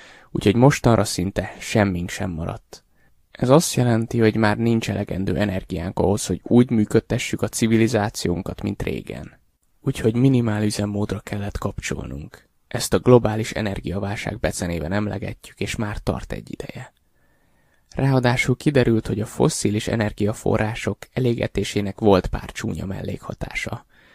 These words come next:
Például sikerült megemelnünk a bolygónk hőmérsékletét, és tönkrevágnunk a környezetünket.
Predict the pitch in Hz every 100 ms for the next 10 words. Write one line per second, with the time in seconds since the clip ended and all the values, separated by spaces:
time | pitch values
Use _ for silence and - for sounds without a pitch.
0 | _ _ - - 117 117 123 - 151 117
1 | 104 - 113 113 101 98 101 101 - 101
2 | 98 95 90 - 120 113 113 107 - -
3 | 98 - 92 - - _ - - - 113
4 | - 98 98 98 95 95 - 92 - -
5 | - - 85 - - - -